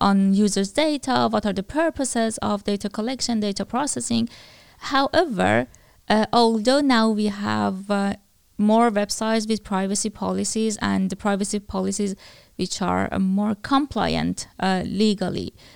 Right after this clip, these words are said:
uh, however, and, um, these policies now are even more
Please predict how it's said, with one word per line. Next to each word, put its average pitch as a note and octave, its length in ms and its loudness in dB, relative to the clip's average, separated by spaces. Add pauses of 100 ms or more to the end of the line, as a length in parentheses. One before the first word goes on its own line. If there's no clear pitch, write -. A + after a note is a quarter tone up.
(200)
uh, F#3 340 2
however, G#3+ 760 -2
and, F#3 320 0
um, F#3+ 540 0
these C4 260 4
policies G3 540 -2
now F#3+ 260 0
are F3+ 280 0
even F3+ 360 0
more F3 400 -2